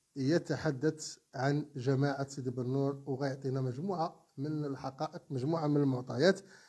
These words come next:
بحكم أنه واحد من قيدومي الموظفين بهذه الجماعة، وعنده مجموعة من المسؤوليات. ولهذا الغرض، آه، فاحنا نستضيف في هذه اللحظات السي محمد مجد،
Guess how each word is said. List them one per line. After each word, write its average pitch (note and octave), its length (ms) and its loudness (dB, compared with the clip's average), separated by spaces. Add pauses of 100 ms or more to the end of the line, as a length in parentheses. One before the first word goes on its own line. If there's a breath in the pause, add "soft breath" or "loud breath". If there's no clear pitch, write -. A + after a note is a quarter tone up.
(360 soft breath)
بحكم D#3 540 6 (280)
أنه E3+ 280 8
واحد D#3 600 6 (200)
من C#3+ 500 2 (100)
قيدومي D3+ 800 2
الموظفين C#3+ 720 0
بهذه C3 480 0
الجماعة، B2+ 540 -2 (500 soft breath)
وعنده F3 560 2
مجموعة F#3 760 0
من G#3 420 0
المسؤوليات. E3 720 0 (1200)
ولهذا C#3 720 6
الغرض، D3+ 520 4 (160)
آه، C#3 460 2
فاحنا D#3 360 -2
نستضيف E3 840 0
في D3+ 180 0
هذه D3+ 340 4 (100)
اللحظات C#3+ 600 2 (560 soft breath)
السي - 240 -4
محمد D3+ 520 2
مجد، D#3+ 340 0